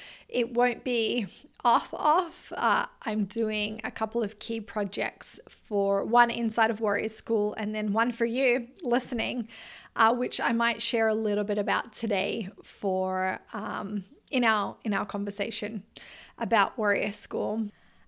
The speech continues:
And then I have my dear friend Kitty Blomfield's wedding, uh, on the twenty-fourth of November. Her and I actually caught up yesterday. We had, uh, she calls it a chin wag,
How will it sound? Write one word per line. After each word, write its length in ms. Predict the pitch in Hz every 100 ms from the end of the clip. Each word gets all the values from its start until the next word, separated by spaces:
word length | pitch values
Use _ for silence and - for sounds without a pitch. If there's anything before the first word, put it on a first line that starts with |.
| _
And 260 | 240 240 247
then 160 | 254 285
I 160 | 247
have 680 | 226 - 240 226 220 214 220 -
my 300 | 247 226 220
dear 420 | 208 - 247 294
friend 720 | 294 - 247 226 214 214 220 214
Kitty 320 | - 262 247 220
Blomfield's 880 | 214 214 220 220 220 202 202 -
wedding, 720 | 196 202 285 339 330 294 247 - -
uh, 320 | 214 208 208 226
on 200 | 254 220
the 60 | 208
twenty-fourth 800 | - 226 208 202 - 196 202 -
of 300 | 220 190 196
November. 920 | 202 190 202 220 254 233 214 220 - - - - - - _ _ -
Her 240 | 233 269
and 100 | 262
I 160 | 240 214
actually 600 | 226 - 254 240 220 220
caught 420 | - 240 214 -
up 260 | - 208 -
yesterday. 840 | 254 202 202 - 208 214 214 220 185 - -
We 320 | 220 233 226
had, 580 | 233 214 208 202 214 - - -
uh, 420 | 196 190 57 -
she 240 | - - 277
calls 320 | - 294 302
it 120 | 240
a 60 | 202
chin 380 | - 233 226 214
wag, 560 | 196 190 196 220 214